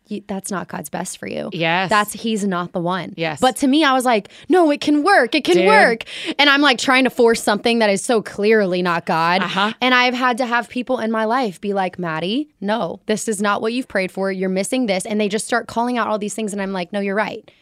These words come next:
Speaker 1: You're
Speaker 2: Yeah.
Speaker 1: right."
Speaker 2: Yeah. I mean, I had a situation where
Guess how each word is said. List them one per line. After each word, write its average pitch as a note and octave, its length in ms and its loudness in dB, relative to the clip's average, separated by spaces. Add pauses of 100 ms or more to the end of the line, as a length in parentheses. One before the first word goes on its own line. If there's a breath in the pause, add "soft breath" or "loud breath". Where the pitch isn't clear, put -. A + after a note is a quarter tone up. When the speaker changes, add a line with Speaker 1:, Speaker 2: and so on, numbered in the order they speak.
Speaker 1:
You're G3+ 140 -4
Speaker 2:
Yeah. C4+ 60 0
Speaker 1:
right." - 280 -8 (180)
Speaker 2:
Yeah. C3+ 180 -10 (440 loud breath)
I B3+ 60 0
mean, G3+ 240 0 (600 soft breath)
I G3+ 160 4
had A#3+ 180 0
a G#3 80 2
situation F#3+ 600 -4
where F3 240 -4